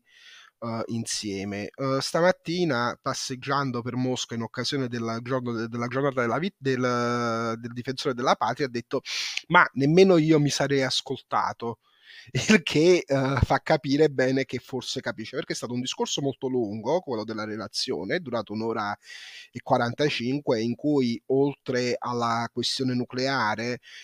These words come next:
eh, vi sono state un po' di, eh, accuse tradizionali, ormai viene da dire, verso l'Occidente, che ha rinnegato la religione, che è, è, mm, in preda alla pedofilia, al genitore uno, genitore due,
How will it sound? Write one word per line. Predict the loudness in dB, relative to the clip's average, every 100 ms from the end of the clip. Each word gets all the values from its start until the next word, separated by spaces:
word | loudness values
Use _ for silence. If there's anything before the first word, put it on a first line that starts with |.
| -20 -20 _
eh, | 0 0 0 0 0
vi | -2
sono | 2 2
state | 2 2 2 2
un | -2
po' | 6 8 8
di, | 6 0 0 -2
eh, | -4 -4 -4 -2 -2 -2 -4 -4 -8 _ -20 -20 -20 -20 -20 _ -20 -20 -20 _
accuse | 2 2 2 6 6
tradizionali, | 6 4 2 6 8 10 10
ormai | 8 6 2
viene | 4 2
da | 2
dire, | 0 4 4
verso | 2 0 2 2
l'Occidente, | 2 0 2 2 2 -2 -10
che | -4 -4
ha |
rinnegato | -2 -2 -2 0 0 0 -2
la | -4
religione, | -4 -6 -2 4 6 6 6 4 4 2
che | -2 -2 0 2 2 0 0 -2 -2 -2 -4
è, | -4
è, | -4 -4
mm, | -6 -4 -4 -4 -2
in | -4 -2
preda | 0 2 2
alla | 0 -2
pedofilia, | -4 -4 -6 -6 -4 -2 2 4 6
al | 4 2
genitore | -2 -6 -6 -4
uno, | 0 2 4 2
genitore | 0 -4 -4 -4 -4 -2
due, | -2 2 4 4 2